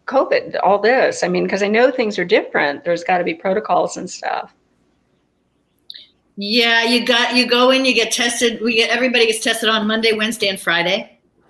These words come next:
Speaker 1: Mm-hmm.
Speaker 2: Um, and you wear masks.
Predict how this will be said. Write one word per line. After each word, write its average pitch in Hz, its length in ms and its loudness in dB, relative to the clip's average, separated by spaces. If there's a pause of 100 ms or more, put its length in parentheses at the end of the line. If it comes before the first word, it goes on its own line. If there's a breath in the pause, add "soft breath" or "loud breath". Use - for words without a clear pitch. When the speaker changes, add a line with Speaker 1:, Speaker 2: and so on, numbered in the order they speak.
(200)
Speaker 1:
Mm-hmm. 196 260 -4 (400)
Speaker 2:
Um, 180 560 2 (120)
and 190 440 -4 (240)
you 202 380 -2
wear 208 160 4
masks. 208 560 -2